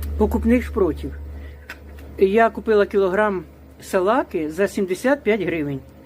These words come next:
Е, половина в нас піде малосольна, а половину тут. Це пів, пів кілограма в мене. Із пів кілограма в мене вийшло отака повна баночка. От, і ще в мене є, я ось накладу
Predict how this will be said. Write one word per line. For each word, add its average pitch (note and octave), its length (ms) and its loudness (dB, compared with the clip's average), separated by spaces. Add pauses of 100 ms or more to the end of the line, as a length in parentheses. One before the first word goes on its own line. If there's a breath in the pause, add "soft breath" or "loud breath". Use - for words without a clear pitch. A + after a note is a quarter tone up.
(520 loud breath)
Е, G3 240 6
половина A3+ 540 4
в F#3 60 0
нас F#3+ 180 -2
піде F3 540 -2 (840 soft breath)
малосольна, F#3+ 680 2
а F3+ 120 -2
половину A#3 460 2
тут. G3+ 260 -8
Це E3+ 140 -4
пів, A#3+ 320 -2
пів B3+ 240 -6
кілограма G3+ 440 2
в F#3+ 40 0
мене. F3+ 200 -2 (180 soft breath)
Із G3+ 100 -8
пів G#3 220 -4
кілограма G#3+ 420 4
в F#3 40 0
мене F#3 220 2
вийшло F#3 340 0
отака G3 360 0
повна A3+ 340 2
баночка. C#4 540 0 (600 loud breath)
От, A3 320 -2
і G3+ 100 -2
ще - 240 -2
в C#4 40 4
мене G3 200 2
є, F#3+ 240 2
я F#3+ 100 2
ось F#3 120 -6
накладу F3 460 0